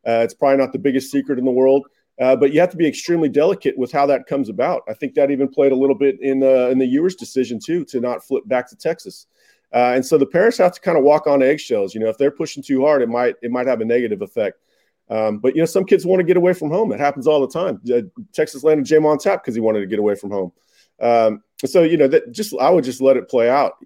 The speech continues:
you know, that, but it's, it's, it's funny to me how often te-, uh, fans, uh, ask about him. And also, Edge is in much better shape than people realize. They just need another year of development.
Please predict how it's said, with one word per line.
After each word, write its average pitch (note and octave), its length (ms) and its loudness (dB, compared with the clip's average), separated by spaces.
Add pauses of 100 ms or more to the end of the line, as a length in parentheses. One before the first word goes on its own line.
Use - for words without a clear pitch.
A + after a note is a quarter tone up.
you A2+ 120 -10
know, G#2 120 -4
that, A#2 200 0 (420)
but C3+ 100 2
it's, D3 160 -2
it's, D3 200 -6
it's C3 200 -8
funny D#3+ 300 0
to C#3 60 0
me D3 140 0
how B2 180 2
often A#2+ 340 0
te-, A#2+ 180 0
uh, A#2 220 0
fans, A#2+ 580 -4
uh, G#2+ 300 0
ask A2+ 240 -4
about G2+ 300 0
him. G#2 220 -4 (280)
And C#3 120 0
also, F3 280 4
Edge E3 220 2
is C#3+ 100 -6
in C3+ 100 4
much C#3+ 200 2
better C#3 180 4
shape C3+ 260 -2
than A#2 100 -8
people B2 260 -6
realize. A2+ 420 -2
They G#2 120 -8
just G#2+ 160 -12
need A#2 120 -4
another A2 260 -2
year A2 160 -2
of F#2 60 -8
development. F#2 480 -4